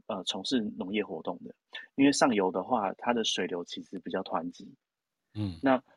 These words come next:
Speaker 1: 比较湍急，其实比较没有那么适合从事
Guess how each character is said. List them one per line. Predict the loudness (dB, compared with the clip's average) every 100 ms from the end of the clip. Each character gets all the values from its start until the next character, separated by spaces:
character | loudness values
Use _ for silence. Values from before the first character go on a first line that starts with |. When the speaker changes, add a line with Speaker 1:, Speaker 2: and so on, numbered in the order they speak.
| _ 0
Speaker 1:
比 |
较 | 2
湍 | 4 2 -2
急， | -6
其 | -12 -12
实 | -12 -8
比 | -2
较 | 0 0
没 | -2 -2 0
有 | 0
那 | 0 -2
么 | -2 -6 -8 -14 _ -10
适 | -4 -2
合 | -2 -4
从 | -4 -4
事 | -2 -2 -4